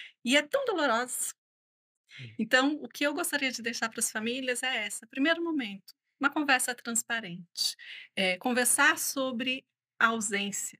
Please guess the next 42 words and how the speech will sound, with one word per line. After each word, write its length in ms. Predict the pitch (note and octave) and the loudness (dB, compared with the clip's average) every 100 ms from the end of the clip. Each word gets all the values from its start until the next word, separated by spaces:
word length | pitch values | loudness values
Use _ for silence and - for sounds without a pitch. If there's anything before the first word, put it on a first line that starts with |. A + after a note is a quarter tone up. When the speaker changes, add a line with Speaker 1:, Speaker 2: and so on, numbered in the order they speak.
| - | -8
Speaker 1:
de 160 | - G3+ | -4 -2
um 260 | G#3 A#3 | 0 0
e 60 | A3 | -2
de 160 | - G#3 | -6 -6
outro. 340 | F3 G#3+ - - | -8 -10 -16 0
Como 160 | D4 | 2
que 120 | C#4+ C#4+ | 2 2
gostaria 420 | C4 - C4 B3 | 0 0 0 -2
que 140 | - | -2
isso 180 | A#3+ B3 | -4 -2
chegasse 800 | - B3+ A#3 B3 C4+ - - A3+ | 0 0 4 4 4 0 -4 -6
de 140 | G3+ | -6
uma 140 | G#3+ G#3 | -4 -4
forma 440 | - G#3 G3+ G3 | -2 -2 -2 -2
mais 260 | G3 G#3 - | -2 -2 -4
tranquila, 720 | G#3+ G#3 G3+ A#3 A3 G#3 G3 | -4 -4 -6 -2 0 0 -2
mais 320 | G3 G#3+ - | -2 0 -2
leve, 560 | A3 A3 A3+ G#3+ G3+ G3 | 2 4 6 4 -2 -8
porque 280 | A3+ - A#3 | -6 -4 -2
já 180 | B3 | 0
é 180 | A3+ A3+ | 2 0
um 80 | B3 | -2
momento 420 | A3 G#3 F#3 F3 - | -6 -8 -12 -16 -8
pesado. 440 | F#3+ F#3+ - - - _ _ _ - - - - _ - | -4 -4 -4 -8 -14 _ _ _ -18 -16 -16 -18 _ 2
E 120 | A#3 | 6
aí, 400 | A#3+ C4 C#4+ D#4+ - | 6 4 -2 -4 -4
é, 260 | A3 A3 A3 | -2 -2 -2
eu 120 | A3 | -4
trago 400 | A3 A3+ A#3 A#3+ | 2 6 6 4
isso 380 | A#3+ A#3 - A#3+ - _ | -4 -4 -4 -6 -12 _
pras 380 | - A3+ A3+ - | 2 2 2 -2
famílias 460 | - A3+ A3 A3 A3 | 0 0 0 -4 -6
assim: 440 | A#3 - A3+ G#3 - - | -6 -4 -6 -8 -8 -6
por 120 | C4 | -2
que 140 | D#4+ | -2
que 180 | E4+ F4+ | -2 -2
eu 160 | E4+ D4 | -2 -2
resolvi 500 | C4+ B3 A#3 A3+ A3+ | -2 -2 -2 -4 -6
trabalhar 480 | - G#3+ G#3+ G3+ G3+ | -4 -2 -2 -4 -4
com 200 | A3 G#3+ | -4 -4
isso, 340 | F#3 - - | -4 -6 -6
né? 180 | F#3+ G#3 | -4 -4